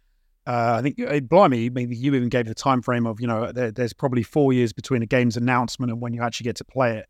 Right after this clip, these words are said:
Um, and if they're talking about four years, you know, if you've not played a, uh, anything of ours for four years, then, uh, your account could get closed. So then you get to a strange situation where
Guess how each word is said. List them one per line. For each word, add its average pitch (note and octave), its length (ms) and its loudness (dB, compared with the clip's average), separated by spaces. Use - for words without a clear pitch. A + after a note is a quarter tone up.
Um, A2 380 -4
and C3+ 100 0
if B2+ 160 -2
they're D3 200 4
talking C3+ 340 2
about A#2 240 0
four C3+ 240 2
years, A#2 480 0
you D3 100 0
know, D3 80 4
if A#2+ 100 -2
you've B2 80 -8
not D3+ 140 2
played C#3 260 2
a, C3 40 -4
uh, B2+ 200 0
anything C3+ 380 -2
of A#2 80 -4
ours A#2 240 2
for A#2 80 -16
four B2+ 240 0
years, A#2 320 0
then, G#2+ 280 -6
uh, A2+ 100 -2
your A2 180 2
account B2 320 2
could A#2 100 -6
get G#2+ 140 -4
closed. B2 420 0
So - 120 -10
then D3 120 0
you D#3 60 -2
get D#3+ 140 0
to D3+ 100 -4
a C#3+ 40 0
strange E3 400 0
situation D3 560 -2
where A2+ 240 -6